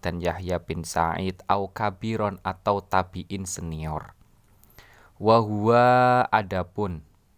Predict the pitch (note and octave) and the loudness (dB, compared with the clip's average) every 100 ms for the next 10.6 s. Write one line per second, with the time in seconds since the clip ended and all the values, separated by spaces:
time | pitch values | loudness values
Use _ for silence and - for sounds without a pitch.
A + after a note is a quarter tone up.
0 | _ _ _ _ _ _ _ _ _ - | _ _ _ _ _ _ _ _ _ -20
1 | _ - _ _ _ _ _ _ _ _ | _ -20 _ _ _ _ _ _ _ _
2 | _ _ _ _ _ _ _ - - G#2+ | _ _ _ _ _ _ _ -20 -2 4
3 | G#2+ G2 G2 A2+ A#2+ C3 A2+ G#2 G2+ F#2+ | 4 4 -2 0 0 2 0 0 -4 -4
4 | A2 G#2 - G#2+ F#2+ - F#2+ F2+ G2+ A2+ | -8 -12 -4 -2 -2 -4 -6 -4 -4 -4
5 | - A#2 - A#2+ A2+ A2+ - G#2+ F#2+ F2 | -8 -10 -8 -6 -4 -6 -2 -2 -2 -4
6 | E2 - A#2+ A#2 A2+ A2 A2 A2 - A#2 | -6 -6 0 2 0 0 0 -2 0 -2
7 | G2 D#2+ - _ _ _ _ _ - - | -2 -8 -18 _ _ _ _ _ -20 -20
8 | - - - - A#2 A2+ A2+ A2+ G#2 G2 | -20 -20 -10 0 2 2 -2 -2 -4 -6
9 | - _ _ - A#2+ A#2 A2+ A2+ A2+ A2+ | -10 _ _ 0 2 2 -2 -6 -4 -6
10 | A2 G#2+ G#2+ G2 F2+ D#2 | -4 -4 -4 -4 -6 -8